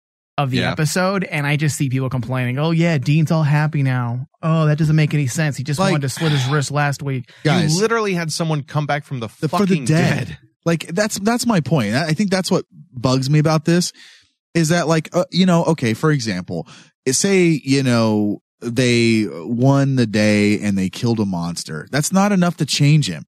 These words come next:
Speaker 1: I, i-,
Speaker 3: Okay.
Speaker 1: is he fixed emotionally? No, he's not.
Speaker 3: No.
Speaker 1: This is the Band-Aid that has made him feel better temporarily.
Speaker 3: Right.
Speaker 1: Also, this is not against his characterization.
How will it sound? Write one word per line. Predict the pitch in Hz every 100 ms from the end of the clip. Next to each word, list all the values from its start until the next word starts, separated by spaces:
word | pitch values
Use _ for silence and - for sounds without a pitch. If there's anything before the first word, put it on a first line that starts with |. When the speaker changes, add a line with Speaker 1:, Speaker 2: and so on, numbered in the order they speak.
| -
Speaker 1:
I, | 165 139
i-, | 214
Speaker 3:
Okay. | 127 117 269
Speaker 1:
is | 269
he | 262 214
fixed | - - 226 247 - 226
emotionally? | 175 175 190 214 214 202
No, | 196 214 202 147 392 392
he's | 370 311
not. | 175 135
Speaker 3:
No. | 110 92 - _
Speaker 1:
This | 180 160
is | 196
the | 214
Band-Aid | 180 156 139 127 131 147 151
that | 156
has | 160 147
made | 156 151
him | 143
feel | - 156 131
better | 127 123
temporarily. | 117 120 117 175 170 107 98
Speaker 3:
Right. | 147
Speaker 1:
Also, | 185 233 - 113 98 151 - _ -
this | 135 220 -
is | 196
not | 175 196 247
against | 160 147 139 -
his | 123
characterization. | - 139 131 123 113 95 90 - 151